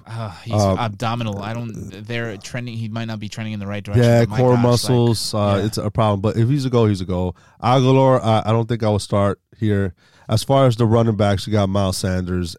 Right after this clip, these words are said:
Speaker 2: and Jordan Howard.
Speaker 1: Jordan Howard has seemed to be reaping the, the, the tru-, um,
Speaker 2: The trust with,
Speaker 1: yeah.
Speaker 2: the trust with
Speaker 1: With Peterson.
Speaker 2: the, with Peterson.
Speaker 1: Yeah.
Speaker 2: So that's the guy you gotta start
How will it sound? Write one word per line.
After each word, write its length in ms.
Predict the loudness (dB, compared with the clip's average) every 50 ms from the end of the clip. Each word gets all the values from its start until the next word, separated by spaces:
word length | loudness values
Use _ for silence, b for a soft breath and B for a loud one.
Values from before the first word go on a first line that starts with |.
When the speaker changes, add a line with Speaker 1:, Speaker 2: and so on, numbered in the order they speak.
| _ -6
Speaker 2:
and 500 | -2 -2 0 0 0 -2 -2 -4 -6 -6
Jordan 300 | -4 -2 0 0 0 -2 -2
Howard. 420 | 0 0 2 2 0 -2 -4 -8
Speaker 1:
Jordan 300 | -10 -10 -10 -10 -10 -8
Howard 320 | -6 -4 -4 -4 -4 -4
has 120 | -6 -6 -6
seemed 280 | -8 -8 -8 -8 -10
to 100 | -10 -10
be 140 | -10 -10 -10 -8
reaping 460 | -8 -10 -10 -10 -10 -10 -10 -10 -10
the, 280 | -12 -12 -12 -12 -14 -14
the, 360 | -12 -12 -12 -12 -12 -14 -16 -18
the 200 | -20 -18 -16 -16
tru-, 300 | -14 -12 -10 -10 -10 -10 -10
um, 460 | -12 -10 -10 -10 -10 -10 -12 -14 -14 -6
Speaker 2:
The 160 | -2 -2 0 0
trust 400 | 2 2 2 4 2 2 2 2
with, 260 | 4 4 4 4 2
Speaker 1:
yeah. 100 | 0 -4 -8 -6 -2
Speaker 2:
the 120 | 0 0 0
trust 380 | 2 2 2 4 2 2 2
with 240 | 2 4 4 6 4
Speaker 1:
With 100 | 4 2
Peterson. 480 | 2 2 2 2 2 2 0 -2 -8 -10 -4
Speaker 2:
the, 80 | 0
with 140 | 0 0 2
Peterson. 640 | 2 2 2 2 2 0 2 2 2 4 4 2 2
Speaker 1:
Yeah. 40 | -2
Speaker 2:
So 500 | -2 0 2 4 4 4 2 2 0 -2 -8 -16 -18 -18 -18 -4 0
that's 240 | 0 2 2 0 0
the 60 | 0
guy 280 | 2 2 4 4 2 2
you 80 | 2
gotta 240 | 2 2 2 2 0
start 460 | -2 -2 0 2 2 2 2 0 -2